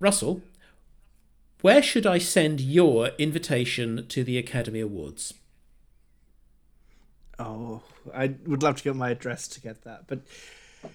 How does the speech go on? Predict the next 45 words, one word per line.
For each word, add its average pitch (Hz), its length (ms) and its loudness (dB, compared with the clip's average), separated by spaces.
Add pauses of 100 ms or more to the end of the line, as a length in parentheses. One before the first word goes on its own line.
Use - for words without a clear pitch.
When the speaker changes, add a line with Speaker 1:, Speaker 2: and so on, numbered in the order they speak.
(160)
Speaker 2:
you 247 120 -4
could 226 200 0
probably 160 440 0
message 143 460 0
it 139 160 -6
to - 100 -12
me 123 140 -4
on 123 100 -2
any 147 120 2
number 131 380 0
of 123 280 -2 (100)
platforms 113 840 -8
under 117 240 -14
Russ 123 320 -6
Loves 113 320 -10
Movies. 117 500 -12
That's 131 280 -2
where 120 140 -4
I 113 180 -6
am 117 460 -14
for - 140 -12
everything. 120 560 -12 (140)
It's - 320 -20
where 110 100 -20
I 110 180 -20
post 117 420 -12
any 113 380 -16
podcasts 131 720 -4
I'm 117 200 -6
on 165 240 2
or 131 100 -8
any 120 160 -12
writing 123 500 -8
that 113 60 -12
I 117 100 -10
write. 139 400 -6
I 214 120 -14
haven't 320 380 -10
done 190 220 -4
any 170 180 -4
guest - 460 -4
podcasting 131 720 -6
for 120 440 -6
a 123 80 -12
month. 156 540 -10